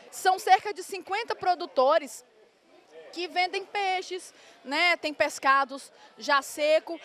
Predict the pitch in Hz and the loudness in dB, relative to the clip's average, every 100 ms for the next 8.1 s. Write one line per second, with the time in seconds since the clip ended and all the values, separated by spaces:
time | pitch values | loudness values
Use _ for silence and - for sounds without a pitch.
0 | - - 466 453 480 494 453 427 440 480 | -16 -4 -2 -2 0 0 2 2 2 -2
1 | - - _ - - - 466 508 403 466 | -10 -20 _ -20 -20 -4 0 2 4 4
2 | 466 339 277 294 294 285 269 240 220 220 | 2 -4 0 2 2 0 2 4 4 2
3 | 269 285 277 262 247 - 311 320 311 302 | 0 2 4 4 2 0 -6 -4 -2 0
4 | 302 294 320 320 262 247 330 339 277 359 | -2 -2 -2 0 0 0 0 0 0 0
5 | 403 339 330 311 311 320 277 254 302 - | 0 -2 0 0 2 2 2 0 -6 -2
6 | 277 269 285 254 302 294 226 208 262 285 | -2 2 0 0 -2 0 0 -2 -2 -2
7 | 269 277 262 262 269 277 277 262 254 247 | -2 -2 0 -2 -6 -4 -4 2 2 2